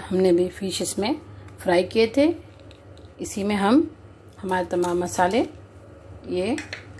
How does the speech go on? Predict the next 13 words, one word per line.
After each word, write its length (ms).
अदरक 280
लहसुन, 460
ये 140
सब 340
इसमें 240
इस 140
तरह 240
से 180
हम 200
ऐड 220
करेंगे 360
अच्छे 340
से। 180